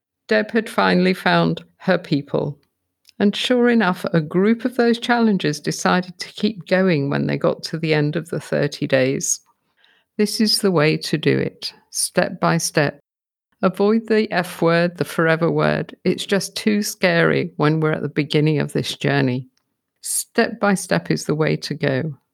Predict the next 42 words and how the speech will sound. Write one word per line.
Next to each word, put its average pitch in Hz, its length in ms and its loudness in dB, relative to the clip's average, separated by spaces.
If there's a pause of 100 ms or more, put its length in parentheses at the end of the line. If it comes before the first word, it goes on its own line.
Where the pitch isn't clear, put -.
(400)
And 214 160 0
we've 220 120 -2
got - 200 -4
so 208 360 0
many 196 200 0
examples 180 580 -2
of - 140 -8
people 175 340 0
who've 156 180 -2
signed 165 440 0
up - 180 -2
for 143 120 -8
Sober 165 400 0
Spring 175 640 0
or 135 180 0
our 139 140 -2
January 170 560 2
challenge 170 500 0
in 165 160 0
the 165 80 -2
past, 165 480 0
and 180 160 2
then 196 220 2
they've 214 180 0
extended 196 640 -2
it 131 160 -4
gradually, 143 800 0
first - 540 0
to 190 120 -2
a 185 60 2
hundred 190 380 0
days, 180 440 0 (300)
and 175 220 0
then 147 220 2
to - 140 -10
six - 380 -4
months, 175 640 -2 (380)
and 170 200 0
then 147 240 2
to 180 200 0
a 180 40 2
year. 175 420 2